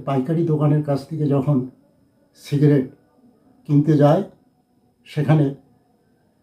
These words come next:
রেট বেশি নেওয়ার কারণেই তাদেরকে ষাট টাকা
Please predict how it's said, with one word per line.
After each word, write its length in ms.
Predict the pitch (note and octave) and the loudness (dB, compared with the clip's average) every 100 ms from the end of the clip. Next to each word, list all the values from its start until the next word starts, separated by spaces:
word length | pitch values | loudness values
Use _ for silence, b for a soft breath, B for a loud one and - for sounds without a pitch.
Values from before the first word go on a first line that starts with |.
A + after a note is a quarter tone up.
| _ _ _ _ | _ _ _ _
রেট 260 | C3+ C#3+ - | 2 2 4
বেশি 280 | C#3+ F3+ D#3+ | 2 2 2
নেওয়ার 300 | D3 D3+ - | 4 2 0
কারণেই 480 | C#3 D3+ D3+ B2+ - _ _ _ _ _ _ _ _ _ | 0 2 2 2 -4 _ _ _ _ _ _ _ _ _
তাদেরকে 520 | B2 C3 D3 D3+ C3 - _ _ _ _ _ _ - | -4 0 2 2 0 -2 _ _ _ _ _ _ -4
ষাট 220 | C#3+ - | -4 -2
টাকা 340 | D#3 D3 B2+ | -6 -4 -4